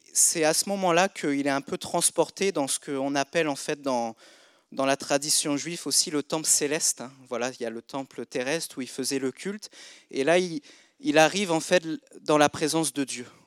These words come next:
où il voit cette gloire de Dieu et cela le touche et cela lui fait peur. Et sa réaction,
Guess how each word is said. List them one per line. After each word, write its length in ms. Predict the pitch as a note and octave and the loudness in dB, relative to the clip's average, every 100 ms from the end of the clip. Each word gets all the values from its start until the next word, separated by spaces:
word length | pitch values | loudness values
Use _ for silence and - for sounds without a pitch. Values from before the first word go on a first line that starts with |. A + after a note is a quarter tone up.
| _ | _
où 100 | - | -4
il 140 | D3 C#3 | -4 2
voit 180 | E3 | 2
cette 320 | F3 E3 C3+ C3 | 2 0 -4 -6
gloire 320 | D3 E3 D#3 | 0 0 0
de 140 | C#3+ | -6
Dieu 340 | B2+ C#3 D#3+ E3+ _ _ _ _ _ | -6 -4 -4 -6 _ _ _ _ _
et 520 | - C3+ B2 B2 B2+ - | -2 2 4 4 2 2
cela 380 | - D#3 D#3+ E3+ | 0 4 6 6
le 160 | D#3 | 4
touche 580 | - G3+ G#3 G#3+ - - | -2 -8 -6 -2 -4 -4
et 120 | D3 | -4
cela 400 | C#3+ - D3 D#3+ | -2 0 2 2
lui 160 | D#3 D#3 | 2 -2
fait 180 | - C#3 | -2 -2
peur. 380 | C3+ B2 - - - - | 0 0 -2 -20 -20 -10
Et 80 | C#3 | -2
sa 220 | - G3+ | 4 4
réaction, 640 | G3 G#3 E3 - - F#3+ | 6 6 6 4 -2 -2